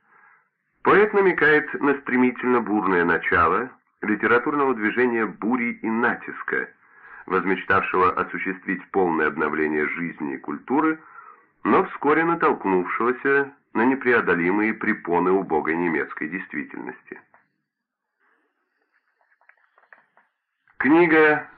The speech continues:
одиннадцатая. Окончив в зизенгеймской беседке свой рассказ,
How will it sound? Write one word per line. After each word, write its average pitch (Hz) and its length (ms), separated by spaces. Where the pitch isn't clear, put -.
одиннадцатая. 85 1000
Окончив - 760
в 113 120
зизенгеймской 135 800
беседке 90 500
свой 90 200
рассказ, 98 440